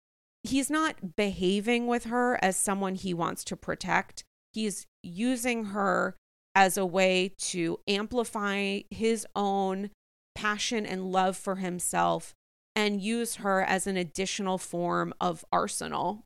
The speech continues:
to borrow from the Real Housewives of New Jersey. She's a part of his, like, weaponry and protection of the other members of the cast's anger. Anytime he defended her, it was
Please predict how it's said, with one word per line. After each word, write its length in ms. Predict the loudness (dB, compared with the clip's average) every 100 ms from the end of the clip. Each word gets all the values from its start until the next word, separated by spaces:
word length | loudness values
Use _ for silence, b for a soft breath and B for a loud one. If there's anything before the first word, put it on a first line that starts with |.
| -6
to 100 | -2
borrow 320 | 0 2 0
from 240 | -4 -6
the 80 | -6
Real 200 | -4 -4
Housewives 560 | -2 -6 -2 -2 -2 -4
of 100 | -6
New 140 | -6
Jersey. 560 | -4 -4 -4 -6 -8 -10 _ _ _ -8
She's 300 | -4 -2 -2
a 80 | -4
part 400 | 0 2 2 4
of 220 | 2 2
his, 400 | 0 -2 -2 -2
like, 320 | 0 0 -2 -10 _ _ -6
weaponry 800 | 2 2 2 -2 -2 -4 -4 -4
and 200 | -8 -8
protection 920 | -8 -8 -4 -6 -4 -4 -4 -6 -8 -8
of 500 | -4 -2 -2 -2 -6 -16 _ _ _ _ _ -12
the 220 | -2 0
other 300 | 2 0 0
members 540 | 0 -2 0 -2 -2 -2
of 140 | -4
the 100 | -6
cast's 420 | -6 -6 -6 -6 -8
anger. 500 | -8 -8 -6 -6 -6 -10 _ _ -2
Anytime 560 | 0 0 -2 -4 -4
he 260 | -4 -6 -6
defended 600 | -4 -4 -4 -4 -4 -4
her, 300 | -2 -2 2
it 180 | 2 2
was 320 | 2 0 0